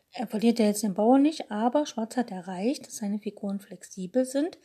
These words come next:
denn Weiß muss seine Figuren auf den Plätzen lassen, wo sie gerade stehen,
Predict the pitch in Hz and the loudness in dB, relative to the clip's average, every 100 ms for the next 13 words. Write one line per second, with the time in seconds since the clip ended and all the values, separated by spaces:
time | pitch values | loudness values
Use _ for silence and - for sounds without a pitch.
0 | - - _ 214 196 180 190 254 226 214 | -20 -20 _ -4 -4 -4 -2 -2 0 0
1 | 254 254 240 247 233 - 220 220 208 - | 0 0 2 0 -2 -4 -2 -2 -4 -6
2 | 202 - 196 - 185 190 190 196 196 190 | -6 -6 -10 -8 -8 -6 -6 -6 -4 -8
3 | - 196 180 175 - 202 220 277 | -10 -10 -12 -12 -8 -2 0 0